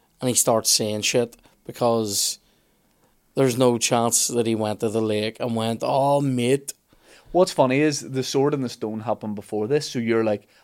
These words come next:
Speaker 2: "Oh, he pulled the sword out of the stone," like.
Speaker 1: The bit about the sword and the stone that I don't buy is that they put it back in and nobody could remove it.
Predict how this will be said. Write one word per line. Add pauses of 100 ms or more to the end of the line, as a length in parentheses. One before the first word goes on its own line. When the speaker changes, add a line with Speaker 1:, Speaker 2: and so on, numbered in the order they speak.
(140)
Speaker 2:
"Oh,
he
pulled
the
sword
out
of
the
stone,"
like.
Speaker 1:
The
bit
about
the
sword
and
the
stone
that
I
don't
buy
is
that
they
put
it
back
in
and
nobody
could
remove
it.